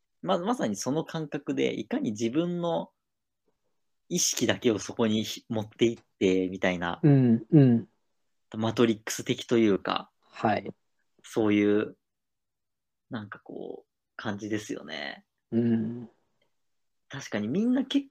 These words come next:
Speaker 1: 構長い年数やってて、やっとこう、あ、あれ、まあ、ああいう飛ぶとか、避けられる、
Speaker 2: そうっすね。
Speaker 1: うまく曲がれるみたいな、
Speaker 2: うん。うん。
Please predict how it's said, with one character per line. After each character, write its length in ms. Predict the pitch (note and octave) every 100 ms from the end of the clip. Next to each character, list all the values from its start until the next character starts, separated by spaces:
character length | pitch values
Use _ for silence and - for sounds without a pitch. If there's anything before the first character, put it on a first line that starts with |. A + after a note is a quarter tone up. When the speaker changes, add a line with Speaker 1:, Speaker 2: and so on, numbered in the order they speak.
| -
Speaker 1:
構 180 | D#3+ A#2+
長 240 | B2+ G3
い 80 | E3
年 200 | B2 A#2+
数 180 | - A2+
や 140 | G#2+
っ 20 |
て 220 | - C#3
て、 500 | - G#2+ G#2 G2 - _ _ _ -
や 120 | B2
っ 100 | -
と 140 | D3+
こ 440 | D3 D3+ D3 C#3 _
う、 20 | _ _ -
あ、 220 | B2 B2 -
あ 160 | B2+
れ、 420 | C3 C3 B2+ - _ _ _ _ _ _ _ _ _ -
ま 200 | C3+ G#2+ -
あ、 60 | G#2+
あ 40 |
あ 60 | A2
い 100 | A2
う 40 |
飛 240 | A2 A#2
ぶ 200 | A#2 A2
と 100 | -
か、 440 | - - G2 - - _ -
避 140 | A#2
け 140 | G#2+ B2
ら 80 | A#2
れ 60 |
る、 80 | A2+
Speaker 2:
そ 40 | G2
う 20 |
っ 20 |
す 60 | -
ね。 60 | -
Speaker 1:
う 100 | B2
ま 120 | A2
く 100 | -
曲 120 | A2
が 100 | A2
れ 100 | G2+
る 120 | G2+ G2
み 80 | -
た 120 | C2+
い 80 | -
な、 320 | D#2+ E2+ - _ _ -
Speaker 2:
う 100 | C3+
ん。 20 |
う 40 |
ん。 140 | A#2+